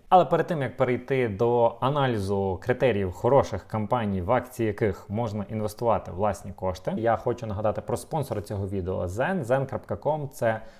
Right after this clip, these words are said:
простий та зручний мобільний додаток. Це рахунок з багатьма валютами та низькими комісіями на перекази на картки MasterCard.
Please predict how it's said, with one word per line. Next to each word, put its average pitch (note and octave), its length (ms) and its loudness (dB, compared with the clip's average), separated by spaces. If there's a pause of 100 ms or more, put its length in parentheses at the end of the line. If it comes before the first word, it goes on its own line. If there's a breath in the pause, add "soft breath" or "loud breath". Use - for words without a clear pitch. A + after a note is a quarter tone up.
(120)
простий E3+ 440 0
та A2+ 140 -2
зручний A2+ 460 -4
мобільний G2+ 460 -2
додаток. F#2 580 -4 (260 loud breath)
Це C#3+ 240 2
рахунок C3+ 460 0
з F#2+ 80 -8
багатьма C3+ 520 0
валютами A2+ 520 0
та G#2+ 180 -2
низькими G#2+ 540 -2
комісіями A2+ 560 -6
на A2+ 160 0
перекази G#2 580 -2
на G#2+ 240 -2
картки - 380 -6
MasterCard. G2 840 2